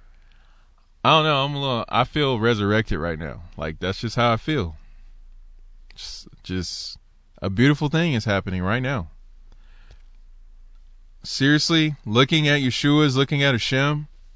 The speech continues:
Looking at the Torah is looking at Hashem. Oh my gosh, is that why we kiss the Torah? Is that why we lift it up and say, "This is our, behold our salvation"?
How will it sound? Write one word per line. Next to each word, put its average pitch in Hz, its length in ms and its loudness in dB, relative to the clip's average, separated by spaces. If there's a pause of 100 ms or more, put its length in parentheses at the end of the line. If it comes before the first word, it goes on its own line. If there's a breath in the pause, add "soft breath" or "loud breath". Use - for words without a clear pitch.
(800 loud breath)
Looking 143 440 4
at 151 140 4
the 127 80 -6
Torah 151 480 6
is 107 180 -6
looking 143 380 0
at 143 100 2
Hashem. 156 580 0 (720)
Oh 113 220 -16
my 120 220 -12
gosh, 113 320 -10
is 101 80 -14
that 120 160 0
why 147 180 8
we 131 180 4 (520)
kiss - 340 6
the 143 140 0
Torah? 185 560 0 (640)
Is - 60 -20
that 127 100 -2
why 160 160 2
we 156 140 0
lift 143 320 2
it 160 120 4
up 170 240 10
and 156 100 2
say, 143 320 0
"This 147 320 0
is 151 160 -4
our, 147 220 0
behold 156 560 0
our 156 120 2
salvation"? 165 920 0